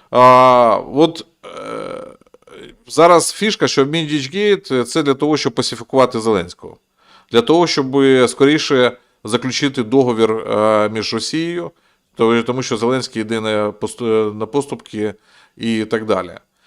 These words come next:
От, е, оце от, е, питання таке. Ну, для пологового спуску, чесно кажучи, закінчення війни в Україні Трампу взагалі нахрен не потрібно. Тобто, йому потрібно закінчення війни, як я тобі вже сказав, коли з Аляски нафта піде, а це через рік.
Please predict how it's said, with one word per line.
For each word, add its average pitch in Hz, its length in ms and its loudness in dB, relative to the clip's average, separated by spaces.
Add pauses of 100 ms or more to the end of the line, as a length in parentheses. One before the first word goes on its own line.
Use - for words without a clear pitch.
(240)
От, 143 420 0
е, 147 40 0 (720)
оце 127 320 -2
от, 143 300 2
е, 127 220 0
питання 135 600 0 (140)
таке. 101 400 -4 (1080)
Ну, 143 220 2
для 143 440 6
пологового 156 920 6
спуску, 123 680 -2 (400)
чесно 151 340 -2
кажучи, 139 400 -2
закінчення 120 560 -6
війни 123 540 -4 (260)
в 117 80 -6
Україні 135 400 0
Трампу 117 380 2
взагалі 98 220 -8
нахрен 90 260 -12
не 92 80 -18
потрібно. - 440 -20 (440)
Тобто, 107 280 -4 (460)
йому 175 280 4
потрібно 160 420 0
закінчення 147 460 -6
війни, 220 200 -2
як 147 160 4
я 135 60 0
тобі 135 180 -2
вже 131 120 0
сказав, 156 340 0
коли 135 180 2
з 120 60 -4
Аляски 131 300 0
нафта 110 260 -2
піде, 95 260 -6
а 101 40 -6
це 110 100 -12
через 107 320 -6
рік. 92 240 -10